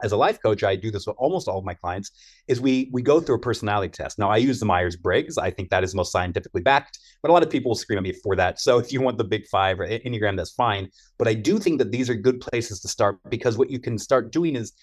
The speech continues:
is not just living in that kind of ethereal space of "Who am I?" but these, these tests can give you indication of how you actually are, what you prefer, um, what kind of,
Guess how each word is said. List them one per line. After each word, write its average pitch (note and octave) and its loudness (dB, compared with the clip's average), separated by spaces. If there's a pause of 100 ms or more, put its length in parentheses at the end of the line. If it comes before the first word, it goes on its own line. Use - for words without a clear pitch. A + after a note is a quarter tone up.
(360)
is B2+ 0
not D#3 2
just B2 0
living B2 2
in G#2 -4
that G2 -4
kind G#2 -4
of G2 0
ethereal A2 0
space - -2
of E2+ -6
"Who G2+ -4
am C3+ -4
I?" G2 0 (260)
but A#2+ -4
these, G3+ -2
these C3 -4
tests - -2
can B2+ -2
give A#2 0
you A#2+ -2
indication A#2+ -4 (300)
of A#2 -6
how B2+ 4
you A#2+ 2
actually F#2 -4
are, D#2 2
what A2+ 4
you C3 -2
prefer, E2 -8 (360)
um, F#2+ 2
what B2 0
kind D3 -2
of, B2 0